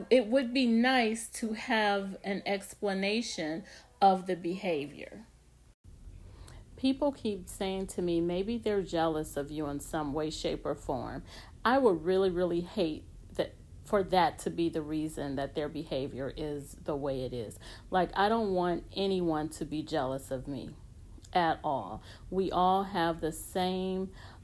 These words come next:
opportunities, et cetera. And so, you know, you should not be jealous of anyone, and don't let that the, be the reason that you're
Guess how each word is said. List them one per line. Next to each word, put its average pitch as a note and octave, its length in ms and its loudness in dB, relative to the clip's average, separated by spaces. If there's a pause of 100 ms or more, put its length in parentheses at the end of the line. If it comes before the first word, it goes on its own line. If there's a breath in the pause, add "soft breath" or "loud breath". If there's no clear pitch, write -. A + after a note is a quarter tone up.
opportunities, E3+ 960 -2
et - 180 -4
cetera. D#3+ 720 0 (140)
And E3 200 0
so, D#3 600 -2
you F#3+ 180 -2
know, F3 160 -2
you F#3+ 240 -4
should G#3 320 0
not F3+ 320 0
be F#3 160 -2
jealous E3 420 0
of E3+ 220 -2
anyone, F3+ 500 -2 (360 loud breath)
and F3+ 240 2
don't G3+ 260 2
let F#3+ 280 0
that F3+ 240 0
the, F3 80 -2
be F#3+ 340 -6
the E3+ 140 2
reason E3 680 -2 (300 loud breath)
that E3 280 0
you're F3+ 220 2